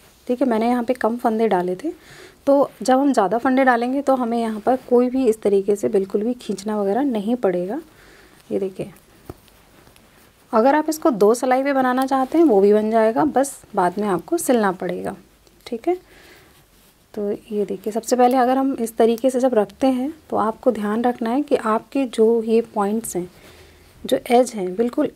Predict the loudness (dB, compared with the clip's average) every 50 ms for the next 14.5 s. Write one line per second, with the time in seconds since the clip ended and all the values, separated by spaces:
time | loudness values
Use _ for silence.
0 | 0 2 2 2 2 -2 -4 -2 0 0 0 0 -2 -4 -4 -2 -2 -4 -4 -6
1 | -8 -8 -8 -8 -10 -12 -14 -20 -20 -20 _ _ _ _ 0 2 2 2 2 0
2 | -2 -2 -2 0 0 -2 -2 0 0 -2 -2 -4 -6 -6 -6 -8 -12 -14 -18 _
3 | _ _ _ _ _ 0 2 2 2 2 2 0 0 2 2 2 2 2 2 -2
4 | -4 -4 0 2 4 4 4 2 0 0 0 0 0 0 0 0 0 0 -2 -2
5 | -2 -4 -4 -6 -8 -8 -10 -10 -12 -14 _ _ -20 -20 -20 -20 -20 -20 -20 -20
6 | _ _ _ _ _ _ _ _ _ -8 -6 -6 -2 -2 -2 -2 -4 -6 -14 _
7 | _ _ _ -8 -4 -2 -2 0 0 0 0 -2 -4 -4 -4 -4 -4 -4 -2 -2
8 | -2 -2 -2 -2 -2 -4 -4 -4 -4 -6 -12 -20 _ _ -6 -2 -2 -2 0 -2
9 | -4 -2 0 -2 -2 -2 -2 -2 -2 -2 0 0 0 0 0 -2 -2 -4 -6 -6
10 | -6 -4 -6 -6 -8 -8 -12 _ _ _ _ -20 _ _ _ _ _ _ _ _
11 | -20 -20 -20 -20 -20 _ _ _ _ _ _ _ _ _ _ _ _ _ _ _
12 | -14 -14 -12 -12 -14 -16 -18 -18 -20 -20 -20 -20 -20 -18 -16 -14 -12 -12 -12 -12
13 | -14 -14 -10 -6 -2 0 2 2 4 4 2 2 2 0 0 0 0 -2 -2 -2
14 | 0 0 0 0 0 -2 -2 -2 -4 -8